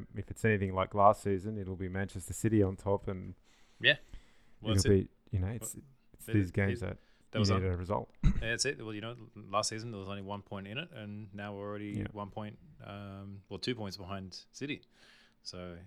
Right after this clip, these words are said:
Speaker 2: yeah, it all counts. And, and that's why I, I thought it was impressive about the Arsenal performance too, 'cause they, it's that away game that they, uh,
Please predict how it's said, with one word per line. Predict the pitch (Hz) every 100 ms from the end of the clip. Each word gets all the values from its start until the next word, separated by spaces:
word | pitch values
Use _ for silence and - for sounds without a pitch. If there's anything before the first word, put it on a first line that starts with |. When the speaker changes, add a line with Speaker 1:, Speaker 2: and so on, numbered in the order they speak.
| 101
Speaker 2:
yeah, | 95
it | 92
all | 92
counts. | - 95 -
And, | 113
and | 131
that's | 135 131
why | 107
I, | 95 98 104
I |
thought | 98 104
it |
was | 87
impressive | 90 90 87 87
about | 85
the | 85
Arsenal | 82 95 - 87 87 _ _
performance | - - 90 87
too, | - 107 85
'cause | - 85
they, | - 85 87 _ _ _ _
it's | 95 -
that | - 95
away | 87 87 104
game | 107 104 101 104 95 113
that | 104 92
they, | 92 90 87 82 - -
uh, | 90 90 90